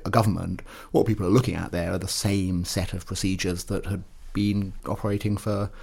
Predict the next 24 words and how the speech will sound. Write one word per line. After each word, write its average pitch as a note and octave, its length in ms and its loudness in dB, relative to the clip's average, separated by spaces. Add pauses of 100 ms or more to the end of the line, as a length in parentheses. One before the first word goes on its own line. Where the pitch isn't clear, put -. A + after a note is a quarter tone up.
(260)
a - 40 -2
hundred G2 260 2
years A2+ 240 8
or F2+ 100 0
more, E2 440 -2
that - 380 -4 (120)
the F2 80 -2
relationship F2 580 0
between F2+ 320 2
ministries F2 640 2
and F2+ 140 -2
elections E2+ 760 -2
and F2+ 120 -2
so G2 240 4
on. F2 360 -4 (840)
But A#2 160 10
it A2 120 8
is A2 420 6 (760)
very A#2+ 420 6 (400)
different - 460 4
now E2+ 460 -4
because - 280 0
of F#2+ 200 0
the F#2 400 2